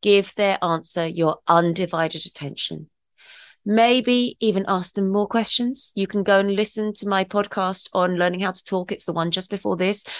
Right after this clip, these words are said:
because I teach you there how to listen. Really listen to them, really hear them, and you will be surprised at how greatly it can deepen your relationship.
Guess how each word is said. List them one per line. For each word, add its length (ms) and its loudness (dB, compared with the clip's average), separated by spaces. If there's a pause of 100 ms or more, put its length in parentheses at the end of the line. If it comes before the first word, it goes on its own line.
because 220 -6
I 120 2
teach 380 -2
you 60 0
there 240 2
how 200 0
to 140 -6
listen. 440 -4 (560)
Really 680 6 (120)
listen 360 0
to 100 -10
them, 300 0 (140)
really 500 2 (120)
hear 340 2
them, 260 -2 (220)
and 180 -8
you 240 0
will 140 2
be 160 0
surprised 640 -2
at 80 -10
how 180 -2
greatly 520 -2
it 160 -8
can 140 -8
deepen 360 -8
your 120 -6
relationship. 640 -8